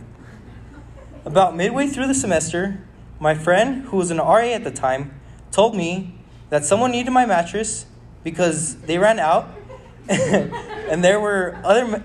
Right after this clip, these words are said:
other tenants that needed it. I didn't think it was a big deal and told him I could just sleep on the couch.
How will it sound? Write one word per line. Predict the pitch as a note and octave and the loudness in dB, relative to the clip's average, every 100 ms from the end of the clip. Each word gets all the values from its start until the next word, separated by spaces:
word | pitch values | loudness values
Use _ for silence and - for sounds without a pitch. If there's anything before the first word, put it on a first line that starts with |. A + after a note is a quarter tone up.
| - | 0
other | F#3+ B3+ | 0 2
tenants | B3 G#3+ G3+ | 0 0 0
that | F#3 E3 | -4 -4
needed | A3 G#3+ | -4 -6
it. | C#3 A#2+ A#2+ - - - - - - - - - - - - | -6 -6 -10 -18 -20 -20 -20 -18 -16 -16 -16 -18 -20 -14 -4
I | D#3+ | 0
didn't | F3+ C4+ D4+ | 2 2 0
think | C#4+ | -2
it | C#4 | 0
was | C4+ | 0
a | |
big | A3+ B3 | -2 -2
deal | E3+ E3 G3 | 0 2 2
and | G#3+ E3 | -2 -4
told | D#3+ F3 | 0 0
him | F3+ | 2
I | E3+ | 0
could | F#3+ | 0
just | F3 | -6
sleep | - F#3+ | -4 -2
on | G3 | -2
the | G3 | 0
couch. | C4+ C4 - - | 2 2 -2 -16